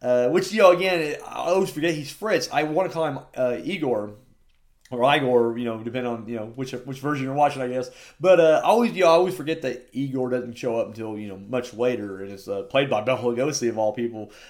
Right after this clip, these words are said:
Uh, so, you know, it's, you know, Fritz. I, I just forget it, sorry. Uh, but either way, uh, you know, he, he, he puts in a, a hell of a performance.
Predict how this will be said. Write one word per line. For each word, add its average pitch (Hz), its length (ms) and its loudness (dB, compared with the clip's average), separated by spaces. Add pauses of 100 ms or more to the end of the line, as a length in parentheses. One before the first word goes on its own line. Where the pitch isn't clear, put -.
(120)
Uh, 101 680 0 (100)
so, 131 400 2
you 135 100 0
know, 107 280 -2 (420)
it's, 139 320 -8
you 113 240 -14
know, - 160 -14 (340)
Fritz. - 640 -2
I, 87 160 -14
I 110 60 -12
just 113 160 -8
forget 104 220 -10
it, - 140 -12
sorry. 82 320 -8 (280)
Uh, 127 220 8
but - 120 -6
either 220 220 4
way, 165 400 8
uh, 135 300 4
you 131 100 0
know, 127 120 0
he, 160 180 -4
he, 151 160 -6
he 131 120 -10
puts 147 200 -6
in 139 80 -6
a, 123 60 -4
a 117 160 -4
hell 127 220 -4
of 123 60 -4
a 123 40 -12
performance. 117 500 -10